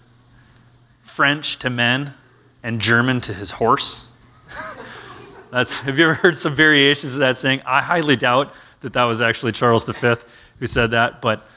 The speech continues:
it's the job of historians, you know, to report not just what happened, but what everyone thinks might have happened or allegedly happened. Um, so allegedly that's Charles the Fifth who said that,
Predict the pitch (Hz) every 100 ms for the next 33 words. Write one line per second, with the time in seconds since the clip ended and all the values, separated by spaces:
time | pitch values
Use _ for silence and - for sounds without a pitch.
0 | _ _ _ - 131 135 147 147 123 117
1 | 139 127 117 110 107 107 104 98 120 110
2 | 107 104 107 - - - 110 107 110 110
3 | 107 104 104 110 107 107 101 - 113 110
4 | - - - 110 101 101 101 - 104 104
5 | 98 95 92 123 107 110 101 98 104 104
6 | 101 110 104 - - - - - 127 113
7 | 104 98 95 _ - 139 120 147 175 202
8 | 190 156 139 143 - 151 127 113 - 117
9 | 107 110 113 101